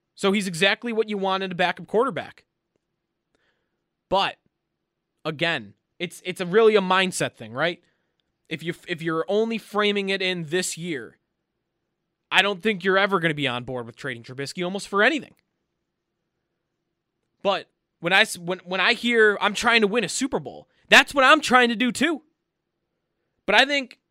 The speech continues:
the odds of you getting a guy that can help you try to win it five other times,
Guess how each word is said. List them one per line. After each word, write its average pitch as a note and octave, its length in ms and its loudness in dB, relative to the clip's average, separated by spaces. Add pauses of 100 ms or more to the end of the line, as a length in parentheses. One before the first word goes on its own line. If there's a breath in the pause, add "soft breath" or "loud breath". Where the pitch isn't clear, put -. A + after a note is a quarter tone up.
(420)
the G3 160 -2
odds A#3 300 2
of G#3 100 -2
you A#3 100 0
getting A3+ 340 2
a A3 80 2
guy F#3 540 2 (380)
that G3 140 -4
can G3+ 120 0
help G#3+ 340 -2
you G#3 420 -4
try A3+ 280 2
to G#3+ 80 6
win G#3 220 4
it F#3 120 -2
five G#3+ 460 4
other B3 240 4
times, C3+ 540 -6